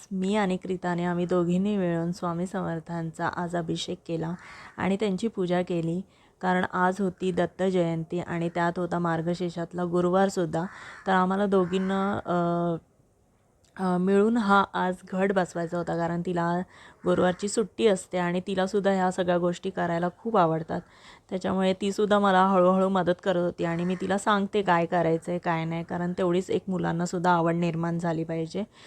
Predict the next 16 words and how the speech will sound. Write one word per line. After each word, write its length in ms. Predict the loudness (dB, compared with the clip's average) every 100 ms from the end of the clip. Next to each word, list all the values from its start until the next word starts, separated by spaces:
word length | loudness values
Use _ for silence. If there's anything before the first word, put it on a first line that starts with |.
| -20 -14 0
कारण 200 | 2 4
आम्हाला 240 | 4 4
साडेतीन 520 | 4 4 4 2 0
वाजता 380 | 0 0 -2 0
आम्ही 240 | 0 2
निघालो 480 | 0 2 2 4 2
दत्त 320 | 2 -2 _
जयंतीनिमित्त 1040 | -4 -2 -2 -4 -4 -2 -2 -2 -4 _ -4 -2 -2
स्वामी 300 | -2 -2 -2
समर्थांच्या 1500 | -4 -6 -6 -6 -6 -6 -6 -12 -20 -20 -20 -8 -4 0 2
मठामध्ये, 720 | 0 0 -2 0 0 -2 -2 -8 _ _ -2
जो 180 | 2 2 2
की 100 | 2
आहे 360 | 2 0 0
घाटकोपर 720 | 0 0 -2 -2 0 0 -2 -2
ईस्टला. 520 | -2 -4 -4 -2 -2